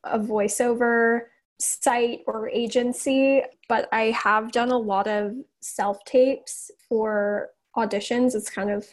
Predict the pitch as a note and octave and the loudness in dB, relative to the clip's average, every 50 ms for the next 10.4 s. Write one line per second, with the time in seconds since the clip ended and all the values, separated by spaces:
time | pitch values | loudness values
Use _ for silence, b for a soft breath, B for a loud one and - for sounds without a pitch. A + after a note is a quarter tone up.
0 | _ - A3 G#3 G#3 G3+ G#3 G#3+ G#3+ G3+ G#3 G#3 G#3 - - A3+ A#3 - A#3 A#3 | _ -4 -2 0 0 0 0 0 -2 -2 -2 -4 -4 -4 -4 -2 -2 0 0 -2
1 | A3+ A3+ - - C4 B3+ B3+ B3+ B3+ B3+ B3+ B3+ C4 C4 C4+ C4+ C#4 C#4 B B | -2 -2 0 2 6 6 6 6 4 4 0 0 0 0 -2 -2 -4 -6 B B
2 | B B B - A#3+ A#3 A#3 A#3 G#3+ G#3+ G#3+ G#3+ G#3+ A3 A3 A3 G#3+ - - _ | B B B -2 0 2 2 4 4 4 4 2 2 0 -2 -4 -6 -8 -14 _
3 | _ _ _ _ _ - A3 A3 A3+ G#3+ A3 - - A#3 A#3 A#3 - A3+ A3+ A3+ | _ _ _ _ _ 0 2 2 4 2 2 2 0 0 -2 -2 0 0 0 0
4 | B3 - - - A3+ A3 G#3+ G#3+ G#3+ G#3+ G#3+ A#3 - - - _ _ _ _ _ | 0 -2 -4 -2 0 2 4 4 4 2 2 -2 -6 -8 -12 _ _ _ _ _
5 | - A#3+ A#3 A3+ A3 G#3+ G#3+ A3+ A3+ A3 A3 A3+ - - - G#3+ G#3 A#3+ - _ | 0 2 4 4 4 4 2 2 0 -2 -2 -6 -8 -6 -4 -4 -4 -4 -6 _
6 | - A3+ G#3 G#3+ A3 G#3+ A3 _ - A#3 A3 A3+ A3 - B3+ A#3 A3+ A3+ A3+ A3+ | 0 2 2 2 0 -2 -8 _ -2 -2 -2 -2 0 0 0 0 2 0 -2 -2
7 | A3+ A3+ A3 A3 G#3+ G#3 G#3 G3+ - - B3+ B3 B3 B3+ A#3+ A#3+ A#3 A#3+ A#3 B3 | -2 -2 -2 -2 -2 0 -2 -2 -2 2 4 6 6 6 6 6 2 4 4 2
8 | A#3+ A#3 A3+ A#3 A#3 - A3+ - B3 - B3+ A#3+ B3+ A3 A3 A3+ A#3 A3 A3 A3+ | 4 4 2 2 2 0 0 0 0 -4 -4 -2 -2 -2 2 2 2 2 2 0
9 | A3 A3 G#3+ G#3+ - - A3+ G#3+ A3 G#3+ G#3+ G#3+ - A3+ - - - A3+ A#3+ - | 0 -2 -2 -4 -4 -4 -2 0 0 0 0 0 -2 0 0 0 0 0 -2 2
10 | - D#4 D#4+ D#4+ D4 C#4+ B3 A#3+ | 2 4 4 6 4 4 2 2